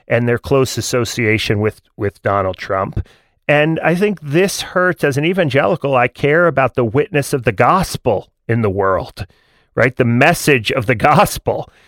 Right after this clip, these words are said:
Uh, and it's just been weakened because of that,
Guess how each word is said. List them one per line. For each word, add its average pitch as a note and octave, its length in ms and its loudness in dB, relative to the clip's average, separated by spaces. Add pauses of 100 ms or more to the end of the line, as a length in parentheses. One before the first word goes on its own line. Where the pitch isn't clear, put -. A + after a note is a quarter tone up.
(220)
Uh, B2 320 2
and D#3 320 0
it's - 260 -2
just - 280 -2
been D3+ 260 0
weakened - 600 -2
because F#3+ 440 0
of A2+ 140 -2
that, - 340 0